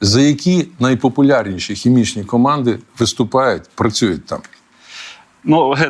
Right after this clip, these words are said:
Speaker 2: це дуже хороше питання, воно і дуже гарна алюзія, так? Тому що, коли ми говоримо про с-,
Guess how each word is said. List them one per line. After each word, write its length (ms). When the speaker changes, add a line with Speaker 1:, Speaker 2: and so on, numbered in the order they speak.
Speaker 2:
це 120
дуже 300
хороше 420
питання, 520
воно 580
і 60
дуже 200
гарна 320
алюзія, 640
так? 280
Тому 320
що, 160
коли 220
ми 100
говоримо 460
про 420
с-, 180